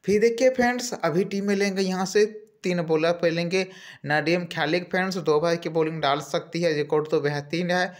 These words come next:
टीम में लीजिएगा। फिर नीचे लेंगे मोहम्मद बुरहान, ये प्लेयर फ्रेंड्स बैटिंग भी करेंगे प्लस दो ओवर की बॉलिंग भी डाल सकती है, आप लोग टीम में जरूर पिक कीजिएगा। फिर नीचे लेंगे नोमैन फ़खर फ्रेंड्स, इस टीम की मेन प्लेयर है फ्रेंड्स, दो ओवर की बॉलिंग तो जरूर डालेंगे,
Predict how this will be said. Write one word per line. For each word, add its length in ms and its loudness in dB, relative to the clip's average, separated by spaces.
टीम 140 -2
में 100 0
लीजिएगा। 520 0
फिर 120 -2
नीचे 260 -2
लेंगे 260 -2
मोहम्मद 440 0
बुरहान, 600 0
ये 180 4
प्लेयर 400 2
फ्रेंड्स 440 0
बैटिंग 420 -2
भी 100 0
करेंगे 420 -2
प्लस 360 0
दो 140 4
ओवर 200 2
की 140 -4
बॉलिंग 340 0
भी 80 -6
डाल 260 0
सकती 400 -6
है, 240 -2
आप 160 -2
लोग 160 2
टीम 140 -4
में 180 -4
जरूर 320 2
पिक 140 -4
कीजिएगा। 640 -6
फिर 120 2
नीचे 260 2
लेंगे 380 2
नोमैन 300 0
फ़खर 380 0
फ्रेंड्स, 440 -2
इस 160 -6
टीम 160 -2
की 140 -4
मेन 260 -2
प्लेयर 300 -2
है 80 2
फ्रेंड्स, 360 -4
दो 160 2
ओवर 220 0
की 140 -6
बॉलिंग 320 0
तो 120 0
जरूर 260 0
डालेंगे, 580 0